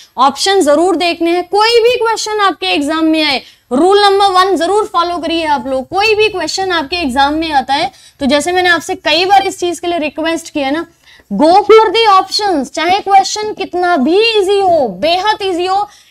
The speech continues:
इतना इजी हो कि क्वेश्चन आपको पूरा भी ना पढ़ना पड़ा हो, फिर भी आपको आंसर आ गया हो,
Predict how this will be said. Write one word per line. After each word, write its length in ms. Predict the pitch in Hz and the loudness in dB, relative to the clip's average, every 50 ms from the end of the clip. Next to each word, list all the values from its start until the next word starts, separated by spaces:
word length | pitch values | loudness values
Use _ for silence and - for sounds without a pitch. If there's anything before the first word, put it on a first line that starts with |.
| _ - | _ -6
इतना 320 | 339 330 415 440 466 466 | -4 -2 0 0 0 2
इजी 260 | 440 403 370 320 392 | 2 0 0 0 0
हो 120 | 403 427 403 | 0 0 -2
कि 160 | 349 440 427 | -2 -2 -2
क्वेश्चन 420 | - 381 381 392 392 - 427 415 | -2 -2 -2 -2 -2 -4 -4 -2
आपको 260 | 403 392 392 330 415 | -2 -2 -2 -2 -6
पूरा 380 | 415 - 403 403 403 415 415 415 | -4 -2 -2 0 2 4 4 4
भी 140 | 415 415 403 | 4 2 0
ना 120 | 415 403 | 0 -2
पढ़ना 340 | 381 - 359 359 359 381 370 | -2 -2 -2 -2 -2 -2 -2
पड़ा 200 | 370 349 330 339 | -2 -2 0 0
हो, 100 | 370 392 | 0 0
फिर 200 | 381 - 370 349 | -2 -4 -6 -4
भी 100 | 330 403 | -2 0
आपको 300 | 392 381 349 - - 381 | 0 -2 -2 -4 -4 -4
आंसर 360 | 370 370 370 359 349 381 359 | -4 -2 -2 -4 -4 -6 -4
आ 120 | 330 311 302 | -4 -4 -2
गया 180 | 277 269 262 | -2 -2 -2
हो, 160 | 247 233 - | -4 -4 -6